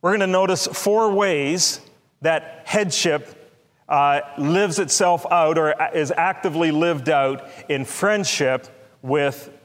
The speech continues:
a husband's wife. First of all, and there, there, there are four Ps. Headship pursues, headship protects, headship praises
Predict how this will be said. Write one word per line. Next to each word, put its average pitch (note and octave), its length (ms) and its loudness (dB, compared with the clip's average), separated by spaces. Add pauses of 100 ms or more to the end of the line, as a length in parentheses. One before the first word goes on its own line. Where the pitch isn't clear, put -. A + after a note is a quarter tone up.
(300)
a C3 100 0
husband's C3 640 -2
wife. B2 680 -2 (280)
First A3 300 0
of F#3 140 0
all, D#3+ 380 2
and D#3 160 0
there, E3 180 2
there, D#3 320 0
there D3 160 -2
are D3 40 -2
four G#3 360 0
Ps. D#3 640 -2 (380)
Headship F#3+ 580 0
pursues, G#3+ 880 0 (340)
headship F#3 560 0
protects, - 800 -2 (440)
headship - 880 -2
praises F3+ 920 0